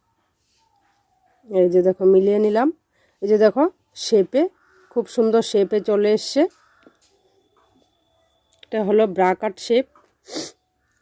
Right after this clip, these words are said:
তো এক সাইড হয়ে গেছে,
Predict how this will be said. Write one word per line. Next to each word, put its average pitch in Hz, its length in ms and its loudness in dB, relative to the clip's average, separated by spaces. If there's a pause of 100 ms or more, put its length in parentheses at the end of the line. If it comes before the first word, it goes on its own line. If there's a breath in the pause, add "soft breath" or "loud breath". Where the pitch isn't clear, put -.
(1120)
তো 196 240 0 (240)
এক 202 180 -4
সাইড 240 240 2
হয়ে 220 180 4
গেছে, 302 300 4